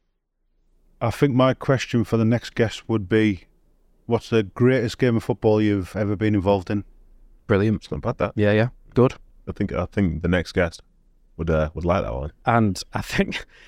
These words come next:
Speaker 2: I think has probably got quite a few on the list, yeah, that
Speaker 3: Quite
Speaker 2: you'll be able to
Speaker 3: possibly,
Speaker 2: talk
Speaker 3: yeah.
Speaker 2: about.
Speaker 3: No
Speaker 2: So, yeah,
Speaker 3: spoilers,
Speaker 2: that's a
Speaker 3: though,
Speaker 2: good
Speaker 3: no
Speaker 2: one.
Speaker 3: spoilers, no spoilers.
Speaker 2: Another one, if you could change any rule in football,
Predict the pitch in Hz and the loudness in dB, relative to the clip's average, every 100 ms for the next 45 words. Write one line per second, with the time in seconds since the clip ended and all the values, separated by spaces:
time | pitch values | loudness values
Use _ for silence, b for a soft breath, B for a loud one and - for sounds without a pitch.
0 | b - 151 135 117 - 110 101 95 - | b -2 2 2 2 2 2 4 2 0
1 | - 113 107 92 - 110 101 92 98 98 | -2 2 4 2 2 2 4 2 2 4
2 | 95 92 - - 104 95 92 - 113 98 | 4 2 -2 -4 0 2 0 0 0 2
3 | 98 95 90 85 85 98 - 101 95 104 | 2 2 2 4 4 4 2 2 2 2
4 | 101 101 95 90 85 85 85 95 87 78 | 4 4 4 2 0 0 2 2 2 2
5 | 76 76 - 76 - 73 76 80 - - | 0 -6 -8 -8 -6 -6 -6 -10 -6 2
6 | 147 160 135 110 120 - - 147 - 170 | 4 6 4 4 0 0 -2 -2 2 4
7 | 135 101 92 87 110 113 113 117 117 104 | 4 2 0 -2 -2 2 2 4 4 4
8 | 95 - 98 90 92 82 85 | 2 0 0 2 2 2 0